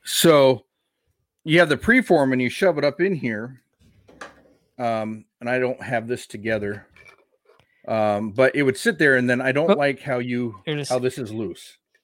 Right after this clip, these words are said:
Speaker 2: Right.
Speaker 1: Right. I, I didn't like how you can kinda wiggle that. So I just took it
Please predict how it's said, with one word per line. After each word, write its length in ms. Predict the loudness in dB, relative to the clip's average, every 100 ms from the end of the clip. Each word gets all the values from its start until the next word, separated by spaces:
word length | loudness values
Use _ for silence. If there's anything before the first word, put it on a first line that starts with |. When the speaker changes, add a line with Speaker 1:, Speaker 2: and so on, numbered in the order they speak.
| _
Speaker 2:
Right. 280 | 0 0 -2 _ _ _ _ _ _ _ -6
Speaker 1:
Right. 260 | -2 -2 -4
I, 200 | -4 -4 -4
I 80 | -4
didn't 260 | -2 0 0
like 180 | 0 0
how 80 |
you 140 | -2 -2
can 160 | -6
kinda 220 | -4 -4 -2
wiggle 300 | -2 -2 -2
that. 280 | -4 -6
So 380 | -6 0 0 0 -8 _ _ _ _
I 140 | 0 2
just 220 | 2 0
took 240 | 0 2
it 200 | 2 0